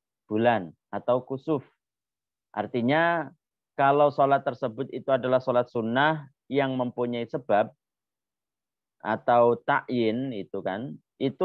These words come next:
hanya dibutuhkan dua. Apa itu? Fi'lus sholah dan ta'yin. Yaitu ketika sholat, kemudian takbir, dalam hati kita itu niatkan, "Saya sholat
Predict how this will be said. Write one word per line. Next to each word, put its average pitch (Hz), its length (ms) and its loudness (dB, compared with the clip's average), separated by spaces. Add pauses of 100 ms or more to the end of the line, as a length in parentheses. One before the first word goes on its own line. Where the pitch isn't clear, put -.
hanya 147 240 2
dibutuhkan 147 640 -2
dua. 107 400 -2 (760)
Apa 156 320 0
itu? 131 520 -6 (400)
Fi'lus 123 480 -2
sholah 120 480 0 (400)
dan 135 400 0
ta'yin. 117 480 -2 (720)
Yaitu 98 360 -2
ketika 117 360 0
sholat, 110 480 2 (480)
kemudian 113 560 -2
takbir, 127 640 -4 (400)
dalam 135 320 2
hati 131 320 -2
kita 127 240 0
itu 185 240 -4
niatkan, 151 640 -6 (560)
"Saya 120 720 0
sholat 110 760 -2